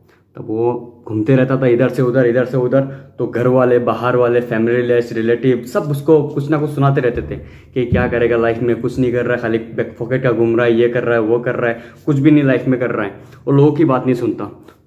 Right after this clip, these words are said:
because उसको खुद पे believe था कुछ करेगा, पर क्या करेगा वो भी खुद को, उसको ही पता नहीं क्या करेगा। तो उसने क्या किया, एक बार उसने एक दुकान में गया, shop में गया,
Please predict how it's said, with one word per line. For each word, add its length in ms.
because 240
उसको 220
खुद 500
पे 80
believe 400
था 40
कुछ 240
करेगा, 360
पर 140
क्या 260
करेगा 240
वो 80
भी 80
खुद 260
को, 80
उसको 260
ही 60
पता 180
नहीं 140
क्या 160
करेगा। 300
तो 60
उसने 200
क्या 160
किया, 240
एक 140
बार 340
उसने 220
एक 200
दुकान 360
में 160
गया, 120
shop 360
में 140
गया, 380